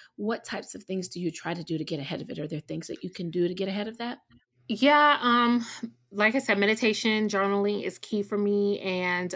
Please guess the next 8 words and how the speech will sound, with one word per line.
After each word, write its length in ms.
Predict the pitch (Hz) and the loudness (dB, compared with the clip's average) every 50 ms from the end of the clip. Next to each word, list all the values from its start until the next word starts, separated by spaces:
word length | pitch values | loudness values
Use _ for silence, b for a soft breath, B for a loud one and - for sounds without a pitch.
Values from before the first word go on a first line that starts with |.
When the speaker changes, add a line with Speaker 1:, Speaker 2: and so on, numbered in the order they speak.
| - - | -8 -6
Speaker 2:
um, 500 | 196 196 180 175 170 170 175 180 - b b b b b b b b - | -2 -2 0 0 0 -2 -4 -8 -12 b b b b b b b b -4
just 400 | - - 240 285 320 - - - - _ _ _ _ _ _ _ _ _ - | 2 4 4 4 4 2 -4 -12 -14 _ _ _ _ _ _ _ _ _ -4
purposely 840 | - - 226 226 226 - 208 185 - - 202 185 180 175 170 - - | 2 4 4 4 4 4 2 2 2 0 0 0 2 2 2 2 2
and 120 | 175 175 | 0 0
intentionally 1200 | 175 175 - - - - 240 233 233 233 - - 214 196 180 175 170 165 165 156 147 151 165 175 b b b b b b b - | 0 -2 -4 -8 -4 2 2 2 2 2 0 0 0 2 2 0 -2 -4 -4 -6 -8 -10 -12 -14 b b b b b b b -4
having 380 | - - 196 196 196 190 - | 2 2 2 4 2 0 0
a 120 | - 170 180 | -2 -4 -4
positive 680 | 175 - 185 180 170 175 170 156 - 180 170 160 175 | 0 2 2 2 2 0 -6 -4 -2 -2 -2 -2 -4